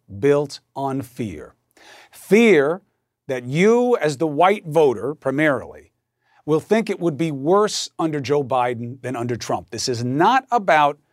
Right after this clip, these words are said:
Trump saying, "I'm good." Think about that. Trump's not telling you, "See, I fixed it. Told you I alone could fix it. Told you the carnage would stop." He's saying, "Yeah, the carnage got worse under my watch, but it'll be even worse if it's Biden."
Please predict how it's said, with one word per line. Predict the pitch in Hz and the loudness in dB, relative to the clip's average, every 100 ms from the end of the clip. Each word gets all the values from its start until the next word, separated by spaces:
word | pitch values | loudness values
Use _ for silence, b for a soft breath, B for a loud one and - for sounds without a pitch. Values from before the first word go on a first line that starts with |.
| _ | _
Trump | - 180 180 - | -4 2 2 2
saying, | - 165 160 | -2 0 0
"I'm | 156 147 156 131 | -2 -2 -2 2
good." | 147 107 - | 2 2 -2
Think | 226 | -2
about | 277 240 180 | 0 2 2
that. | 131 101 - _ _ _ _ _ _ _ _ _ _ | -2 -8 -14 _ _ _ _ _ _ _ _ _ _
Trump's | 180 202 208 | 2 2 2
not | 269 - | 0 2
telling | 214 196 | 2 2
you, | 135 113 b b b - | -2 -6 b b b -4
"See, | - 220 | 2 4
I | 247 | 4
fixed | 147 269 294 - | 4 0 -2 -8
it. | - _ _ _ | -16 _ _ _
Told | - 220 254 | 0 2 2
you | 190 | 0
I | 139 | 0
alone | 139 127 127 123 | -2 -4 -8 -12
could | 113 92 | -16 -14
fix | 127 123 | -12 -10
it. | 175 - b b - | -12 -14 b b -2
Told | 175 254 226 | 2 4 4
you | 156 | 0
the | |
carnage | - 151 143 127 113 | -2 -2 -2 -6 -10
would | 113 | -10
stop." | - 123 131 180 _ _ _ _ _ _ _ _ | -6 -4 -4 -4 _ _ _ _ _ _ _ _
He's | 202 294 | 0 2
saying, | - 208 226 | 2 2 2
"Yeah, | 226 | 2
the | 165 | 2
carnage | 208 262 226 | 2 0 2
got | 220 220 | 0 2
worse | 214 190 | 0 0
under | 185 165 | -2 -2
my | 156 175 | 0 0
watch, | 170 117 95 - - - | 0 -4 -8 -16 -20 -4
but | 131 175 | 0 2
it'll | 185 | 2
be | 170 175 180 | 0 -4 -4
even | 220 240 233 220 190 | -2 -2 -4 -6 -10
worse | 135 151 196 165 110 - - - _ _ _ _ | -12 -2 -2 -2 -6 -10 -10 -14 _ _ _ _
if | 135 123 | -10 -8
it's | 127 | -8
Biden." | 107 110 107 85 | -6 -6 -6 -12